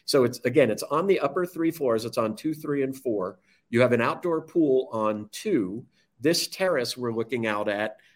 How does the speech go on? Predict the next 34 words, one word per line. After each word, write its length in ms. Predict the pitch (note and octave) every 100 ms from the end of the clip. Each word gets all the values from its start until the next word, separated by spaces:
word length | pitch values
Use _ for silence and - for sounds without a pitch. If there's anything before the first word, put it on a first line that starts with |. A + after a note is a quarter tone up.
| _
um, 400 | A2 G#2+ G#2+ A2+ -
is 280 | C3 A#2 -
surrounded 680 | C#3 B2 D3 G3 D3+ C3+ A#2
by 380 | A2+ A2+ A2+ A#2+
a 80 | A2
brick 300 | A#2 A#2 B2+
wall 360 | A#2 A#2 A2+
with 280 | A2 G#2+ G#2
window 400 | B2 A#3+ F3 F#2+
openings. 580 | F#2 F#2 F#2+ F#2+ G2+ - _ _
So 180 | - A#2+
from 180 | B2+ A#2
the 80 |
street, 600 | A2 - F#3+ G3 D#3 D3+ D3+
you 200 | A#2+ B2
can't 280 | D#3+ A#2+ -
tell 340 | - D#3 A#2
that 160 | A2 -
people 240 | C3+ B2
are 80 | A2
sitting, 420 | G#2+ C#3+ C3 A#2 A2+ _ _ _ -
that, 260 | A2+ -
that 180 | A#2 A#2+
the 60 | -
people 300 | - D3+ A#2+
sitting 280 | - B2+ A2
on 140 | G#2+
this 160 | G#2+ -
terrace 400 | C3+ G#2+ G2 A2+
are 80 |
sitting 320 | G2+ - A#2+ G#2
outside. 680 | F#2 - A2+ F#2 D#2+ F2+ - _ _ _ G#2
Um, 260 | G2+ G2
from 400 | G2 A#2 A2 A2